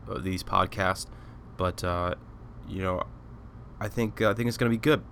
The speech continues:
So thank you guys for tuning in. I will give you guys, uh, kind of a heads up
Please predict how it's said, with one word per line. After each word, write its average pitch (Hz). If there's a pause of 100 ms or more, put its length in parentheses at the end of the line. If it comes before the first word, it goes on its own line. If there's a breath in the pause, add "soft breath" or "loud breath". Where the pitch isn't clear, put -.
So 104 (280 loud breath)
thank 147
you 143
guys 156
for 139
tuning 156
in. 160 (300 loud breath)
I 117
will 113 (500)
give 127
you 120
guys, 120
uh, 104
kind 123
of 113
a 110
heads 113
up 110